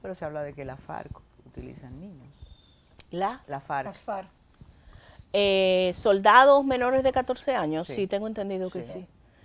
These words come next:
Speaker 1: Y te
Speaker 2: Y
Speaker 1: digo,
Speaker 2: eso
Speaker 1: eso
Speaker 2: es,
Speaker 1: es, se calla un poco por el
Speaker 2: eso es
Speaker 1: asunto
Speaker 2: terrorismo,
Speaker 1: ideológico.
Speaker 2: sí.
Speaker 1: Terrorismo,
Speaker 2: Eso es
Speaker 1: absolutamente.
Speaker 2: terrorismo.
Speaker 3: Absolutamente.
Speaker 2: Em, es realmente son muchas las violaciones que uno ve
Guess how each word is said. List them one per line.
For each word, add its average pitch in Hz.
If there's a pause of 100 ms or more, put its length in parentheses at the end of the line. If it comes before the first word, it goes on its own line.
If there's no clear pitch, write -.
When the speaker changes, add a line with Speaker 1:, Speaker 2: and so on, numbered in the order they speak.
(180)
Speaker 1:
Y 165
te 180
Speaker 2:
Y 190
Speaker 1:
digo, 233
Speaker 2:
eso 214
Speaker 1:
eso 240
Speaker 2:
es, 247
Speaker 1:
es, -
se 240
calla 254
un 240
poco 247
por 202
el 185
Speaker 2:
eso 208
es 202
Speaker 1:
asunto 233
Speaker 2:
terrorismo, 226
Speaker 1:
ideológico. 254
Speaker 2:
sí. 156
Speaker 1:
Terrorismo, 135
Speaker 2:
Eso -
es -
Speaker 1:
absolutamente. 185
Speaker 2:
terrorismo. 180
Speaker 3:
Absolutamente. 208 (640)
Speaker 2:
Em, 160 (1900)
es 170
realmente 202 (120)
son 214
muchas 233
las 185
violaciones 180 (600)
que 185
uno 185
ve 180